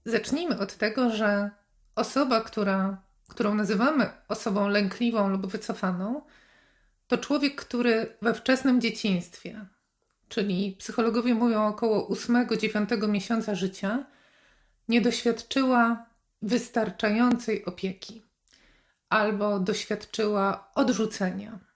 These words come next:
albo doświadczyła utraty ważnej osoby. Co to znaczy? To znaczy, że prawdopodobnie rodzic sam miał jakieś trudności ze sobą.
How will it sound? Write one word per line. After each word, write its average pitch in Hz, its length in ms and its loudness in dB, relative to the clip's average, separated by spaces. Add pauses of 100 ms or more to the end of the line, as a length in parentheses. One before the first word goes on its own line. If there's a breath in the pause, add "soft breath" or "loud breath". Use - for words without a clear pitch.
(260)
albo 208 520 0
doświadczyła 220 800 0
utraty 254 560 2
ważnej 208 560 0
osoby. 190 540 -4 (840 soft breath)
Co 311 120 2
to 302 120 4
znaczy? 196 420 -4 (260)
To 233 100 -6
znaczy, 294 420 2
że 214 360 2 (240)
prawdopodobnie 247 1200 2 (260)
rodzic 202 680 -2 (480 soft breath)
sam 294 440 2
miał 269 200 2
jakieś 233 340 -2
trudności 196 560 -2
ze 190 100 -2
sobą. - 360 -6